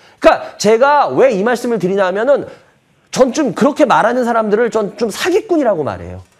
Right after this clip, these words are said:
그러니까 쉽게 말하면 그런 테마주 한 애들을 사기꾼이라 그래요, 저는. 제 기준에서는.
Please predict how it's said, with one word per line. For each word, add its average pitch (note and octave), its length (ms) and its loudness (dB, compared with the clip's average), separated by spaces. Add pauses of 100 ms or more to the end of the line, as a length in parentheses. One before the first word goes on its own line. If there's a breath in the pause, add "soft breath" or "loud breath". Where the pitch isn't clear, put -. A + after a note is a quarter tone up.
(140)
그러니까 F#3 120 2
쉽게 - 220 -2
말하면 C#4 220 4
그런 A3 140 -4
테마주 E4+ 400 2
한 B3+ 140 0
애들을 G#3 200 -2
사기꾼이라 C#4 580 -2
그래요, G#2 180 -8
저는. F#2+ 260 -12 (280 soft breath)
제 C#4 200 2
기준에서는. B2+ 640 -2